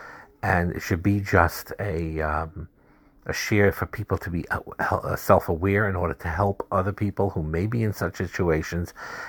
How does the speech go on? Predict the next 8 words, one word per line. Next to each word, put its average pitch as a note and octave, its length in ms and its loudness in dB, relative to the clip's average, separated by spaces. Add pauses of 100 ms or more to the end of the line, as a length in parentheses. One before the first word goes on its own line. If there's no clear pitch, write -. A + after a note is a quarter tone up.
(100)
and G2+ 220 2
also A#2 480 4
to F#2+ 160 -4
do G2+ 260 0
our E2+ 200 6
best E2+ 480 2 (720)
to F2+ 460 0 (260)
uproot A2 600 6